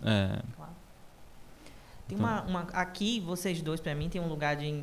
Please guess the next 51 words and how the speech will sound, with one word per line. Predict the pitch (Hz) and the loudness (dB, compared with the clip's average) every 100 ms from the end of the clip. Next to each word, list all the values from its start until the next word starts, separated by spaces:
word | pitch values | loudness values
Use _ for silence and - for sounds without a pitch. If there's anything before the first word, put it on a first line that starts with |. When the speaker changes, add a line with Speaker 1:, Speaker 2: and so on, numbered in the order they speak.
| 147 | -4
Speaker 1:
de | 143 | -4
uma | 147 | -2
escrita | 147 - 151 151 - 135 135 - - - - - | -4 -4 0 0 0 -2 -2 -8 -16 -18 -18 -16
que | - 151 | -6 -2
eu | 143 | 0
observo, | 135 135 - 143 165 143 - | -2 -4 -2 0 -2 -4 -6
que | 165 | -2
é | 143 147 160 147 | 0 2 2 0
de | 143 | -2
uma | 156 165 | -2 -2
provocação. | - 180 196 170 143 127 - - - - - - - - - - | 0 2 2 2 -2 -4 -4 -6 -6 -4 -4 -4 -6 -8 -10 -2
E | 151 | 2
aí, | 151 143 151 185 | 4 4 2 2
é | 156 | 4
lógico | 147 160 165 | 2 0 0
que | |
a | 160 | -4
gente | 160 - | -4 0
tá | 151 | 0
dentro | 151 156 151 | 0 -2 -4
de | |
um | 151 | -4
teatro, | 151 156 135 160 - 143 131 - | -2 2 2 2 0 -4 -4 -4
é, | 147 147 143 135 131 131 139 | -2 0 0 0 -2 -2 0
e | 151 | 2
aí, | 151 151 | 4 2
de | 156 | 0
novo, | 156 151 | 0 0
eu | |
falo | 147 147 139 | 0 0 2
a | |
questão | 139 143 143 | 0 -2 -2
da | 143 | -2
importância | 147 151 175 170 | 0 -2 -2 -4
também | 170 151 180 | -2 0 0
de | 196 | 0
uma | 170 | 0
qualidade | - 143 135 131 151 185 | 0 0 2 4 4 0
quando | 156 | -6
se | 151 160 | -4 -4
executa | 143 135 - 175 208 143 - - | -2 -4 -4 -4 -2 -2 -2 -4
ao | - | 0
longo | 156 156 | 0 2
da | 151 | 0
história | - 160 170 180 | 2 2 4 2
do | 151 | -2
teatro | - 147 139 147 | 0 0 0 -4
na, | 143 135 | -6 -6
em | 147 | -2
Salvador, | 156 139 135 131 165 202 | 0 0 0 -2 -2 -4
principalmente, | 170 156 147 139 143 196 202 | -6 -6 -4 -4 -4 -6 -8